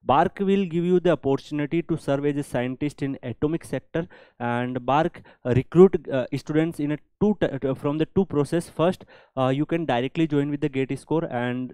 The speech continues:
second process is, uh, second process is barc also conduct separate examinations.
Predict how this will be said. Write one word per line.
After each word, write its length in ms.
second 300
process 340
is, 200
uh, 160
second 360
process 520
is 260
barc 320
also 600
conduct 600
separate 680
examinations. 680